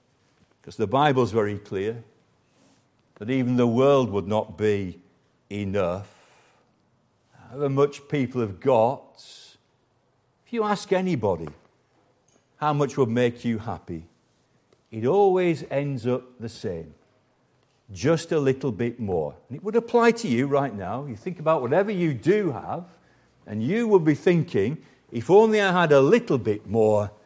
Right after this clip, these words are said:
then I could be content." But it never,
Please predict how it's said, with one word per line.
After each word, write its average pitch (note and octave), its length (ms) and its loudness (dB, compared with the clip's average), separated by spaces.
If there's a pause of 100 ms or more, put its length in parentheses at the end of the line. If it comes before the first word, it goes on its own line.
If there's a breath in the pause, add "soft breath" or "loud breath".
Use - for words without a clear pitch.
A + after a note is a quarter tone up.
(440 soft breath)
then G2+ 180 0
I D#3 220 2
could C#3 320 -2
be A2+ 420 0
content." F#2+ 680 -8
But G2+ 140 -4
it G#2+ 120 -6
never, C3 640 2